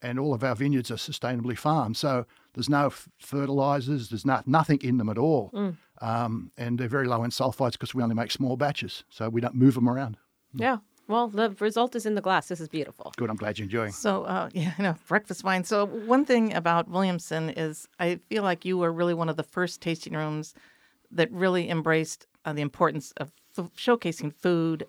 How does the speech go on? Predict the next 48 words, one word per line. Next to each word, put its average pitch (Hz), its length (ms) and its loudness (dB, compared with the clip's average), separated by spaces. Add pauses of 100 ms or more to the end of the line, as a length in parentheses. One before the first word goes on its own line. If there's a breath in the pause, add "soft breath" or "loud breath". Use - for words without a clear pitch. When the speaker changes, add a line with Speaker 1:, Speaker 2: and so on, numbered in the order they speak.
Speaker 3:
and 139 180 -4
wine. 127 400 -6
Speaker 1:
That - 100 -6
Speaker 3:
And 165 120 2
Speaker 1:
is 151 60 2
Speaker 3:
I 160 80 4
Speaker 1:
correct, - 120 -4
Speaker 3:
think 165 140 -2
Speaker 1:
yeah. 151 100 -2
Speaker 3:
that 139 60 -8
you 165 80 -2
have 147 100 -2
just - 180 -4
continuously 160 560 -4
built 180 300 0
upon 139 240 -2
that 131 160 -4
and 139 80 -8
built 156 180 0
upon 135 240 -4
that. 135 160 0
And, 135 140 -4 (560 loud breath)
um, 160 340 -4 (200)
I 190 80 4
was 170 160 0
so 214 360 4
impressed 175 480 -2
the 151 60 -12
first - 260 -2
time 147 200 -4
that 147 120 -4
I 147 140 -2
went 196 240 -2
there 147 160 -2
because 156 400 -4 (360 loud breath)
at 202 120 -4
the 160 60 2
time 208 400 2 (420)
it 180 180 -4
was 156 300 -2
when 160 120 -2
you 160 80 0
had 151 180 -4
just 160 180 -4
the 147 140 -6
one 160 380 -2
tasting - 460 -6
room 160 280 -4